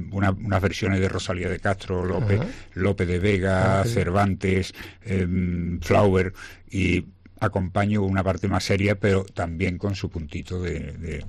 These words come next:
Speaker 1: de ironía y de gracia.
Speaker 2: Puntito Benítez Toledano.
Speaker 1: Eso.
Speaker 2: <laughs> Oye, eh, desde la última vez que estuviste con nosotros aquí en Musas, además de, de ocuparte en ello,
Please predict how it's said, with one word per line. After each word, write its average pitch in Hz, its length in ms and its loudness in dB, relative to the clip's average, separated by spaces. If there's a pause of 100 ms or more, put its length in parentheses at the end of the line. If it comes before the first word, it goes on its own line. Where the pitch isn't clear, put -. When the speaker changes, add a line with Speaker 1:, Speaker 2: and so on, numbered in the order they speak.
(120)
Speaker 1:
de 85 140 -8
ironía 87 460 -2
y 87 40 -2
de 85 100 -2
gracia. 85 400 -6
Speaker 2:
Puntito 139 400 6
Benítez 135 280 4
Toledano. 107 380 4 (480)
Speaker 1:
Eso. - 220 0 (680)
Speaker 2:
<laughs> 170 680 6
Oye, 156 320 8
eh, 135 380 8
desde 131 200 8
la 135 60 8
última 151 240 6
vez 165 100 6
que 160 100 2
estuviste 156 300 4
con 151 140 2
nosotros 135 400 4
aquí 131 140 4
en 131 80 8
Musas, 131 580 6
además 127 380 6
de, 131 320 4
de 131 160 0
ocuparte 123 500 2
en 123 120 4
ello, 143 340 6